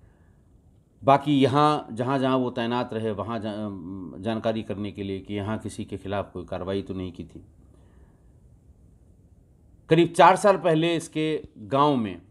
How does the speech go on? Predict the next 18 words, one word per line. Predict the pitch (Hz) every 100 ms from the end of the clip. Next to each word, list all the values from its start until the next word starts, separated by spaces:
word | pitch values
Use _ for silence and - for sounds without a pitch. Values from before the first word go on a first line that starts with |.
| -
गोंडा | 95 127 131 139
के | 131
इसके | 113 - 110
घर | 101 123
में | 120
डकैती | 95 107 117 135
पड़ी | 104 101
थी, | - 110
जिसमें | 95 - 113 107
एक | - 139 143 -
डकैत | 113 113 127 - -
को |
मौके | 104 117 110 92
पर | 104
पकड़ | - 127 123
लिया | 110 104
गया | 95 95
था। | 90 -